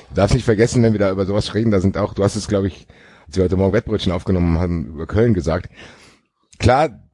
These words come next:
kann man die, auf die Punkte achten, du musst aber auch immer darauf achten, wie viele Mannschaften sind dann noch da drunter. Die spielen dann ab und zu untereinander.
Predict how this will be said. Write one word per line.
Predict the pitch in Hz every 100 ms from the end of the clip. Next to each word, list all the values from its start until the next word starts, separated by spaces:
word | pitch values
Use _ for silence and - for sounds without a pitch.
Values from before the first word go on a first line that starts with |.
| _
kann | 135 139
man | 131
die, | 110
auf | 90 -
die | -
Punkte | 151 165
achten, | 127 117
du | 113
musst | 139
aber | 135 110
auch | 123
immer | 165
darauf | 135 131
achten, | 135 135
wie | 131
viele | 160 160 147
Mannschaften | 143 147 123 123
sind | 123
dann | 123
noch | 117
da | 107
drunter. | 95 127 147 76
Die | 71
spielen | - - 117
dann | 107
ab | 90 110
und | -
zu | 143
untereinander. | 147 165 71 69 73 78